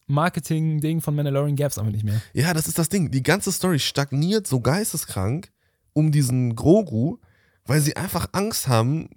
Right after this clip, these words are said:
Speaker 2: diesen Grogu, sag ich mal, loszulassen, damit er älter wird und nicht mehr so süß ist.
Speaker 1: Ja,
Speaker 2: Weißt
Speaker 1: der,
Speaker 2: du?
Speaker 1: der, der riesigste Storybeat von dem Ende der zweiten Staffel, dass Grogu auf einmal weg ist,
Speaker 2: Ja.
Speaker 1: wurde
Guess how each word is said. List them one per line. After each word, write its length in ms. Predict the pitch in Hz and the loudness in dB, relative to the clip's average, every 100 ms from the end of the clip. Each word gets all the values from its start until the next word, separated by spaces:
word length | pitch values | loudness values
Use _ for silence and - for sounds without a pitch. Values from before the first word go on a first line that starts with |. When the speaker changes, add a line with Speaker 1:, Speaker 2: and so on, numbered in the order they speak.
| _ | _
Speaker 2:
diesen 320 | - 139 139 | -4 -2 0
Grogu, 540 | 131 165 220 180 107 - _ _ _ _ | 4 4 4 2 0 -4 _ _ _ _
sag 220 | 90 113 113 | -6 -2 0
ich 60 | |
mal, 160 | 117 107 | 2 2
loszulassen, 840 | 107 107 - 110 104 - 135 - - _ | 2 0 0 0 0 0 -4 -6 -14 _
damit 240 | 107 135 | -4 -2
er 100 | 151 | -2
älter 360 | - 185 175 95 | -2 -2 -2 -2
wird 240 | 95 127 | 0 -2
und 180 | - 110 | -4 -6
nicht 140 | 143 180 | -4 -2
mehr 100 | 151 | 0
so 100 | 143 | 0
süß 300 | 131 208 214 | 0 -4 -4
ist. 320 | - 90 - | -6 -6 0
Speaker 1:
Ja, 120 | 196 | 2
Speaker 2:
Weißt 100 | 180 | 4
Speaker 1:
der, 60 | 180 | 2
Speaker 2:
du? 120 | - - 156 | 2 -6 4
Speaker 1:
der, 280 | 185 180 180 | 6 8 6
der 340 | 143 - 165 | 2 2 2
riesigste 400 | 160 240 262 - | 4 0 0 0
Storybeat 720 | 202 - 185 190 123 160 196 - _ | 0 4 6 6 6 4 2 -6 _
von 460 | - 165 190 208 - _ _ _ | 2 4 6 2 -2 _ _ _
dem 100 | 147 | 0
Ende 300 | 165 208 214 | 4 4 6
der 100 | 175 | 4
zweiten 240 | - 180 165 | 2 0 0
Staffel, 380 | 175 175 156 | 0 2 2
dass 160 | 139 - | 2 2
Grogu 240 | 160 202 | 4 4
auf 100 | 175 | 4
einmal 240 | 147 139 117 | 4 6 6
weg 160 | 185 | 4
ist, 340 | - 185 - - | 4 2 0 -4
Speaker 2:
Ja. 180 | 185 180 - - | -4 -4 -8 2
Speaker 1:
wurde 300 | 156 233 | 6 6